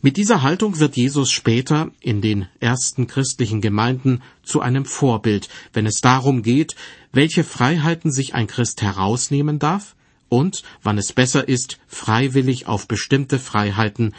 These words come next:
zu verzichten. Der Apostel Paulus fordert die Christen auf, wirklich mit Fingerspitzengefühl vorzugehen, wenn es um die Freiheit geht, bestimmte alttestamentliche Vorschriften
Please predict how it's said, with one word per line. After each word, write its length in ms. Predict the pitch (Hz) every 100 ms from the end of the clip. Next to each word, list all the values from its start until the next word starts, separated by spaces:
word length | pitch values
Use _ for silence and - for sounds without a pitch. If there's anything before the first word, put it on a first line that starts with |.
| -
zu 200 | - 120
verzichten. 800 | 101 127 127 - 107 - 123 127 _ _ _ _ _ _ _ - - - -
Der 100 | 107
Apostel 460 | 143 180 - 175
Paulus 560 | - 127 117 104 101 -
fordert 520 | 123 135 135 131 -
die 120 | 110
Christen 420 | - 147 - -
auf, 380 | 123 123 156 - - - - _ _
wirklich 400 | 123 165 165 135
mit 180 | 131 131
Fingerspitzengefühl 1300 | - 185 185 127 98 - - - 117 104 - 123 113
vorzugehen, 840 | - 143 147 - 131 123 127 117 - - - -
wenn 200 | 165 165
es 120 | 160
um 160 | 147
die 100 | 110
Freiheit 640 | 104 - 127 151 131 127 -
geht, 260 | 123 120 - - _ -
bestimmte 680 | 113 - 190 170 139 -
alttestamentliche 920 | 120 139 139 131 - 117 117 113 113 110
Vorschriften 800 | - 117 120 - 113 - 117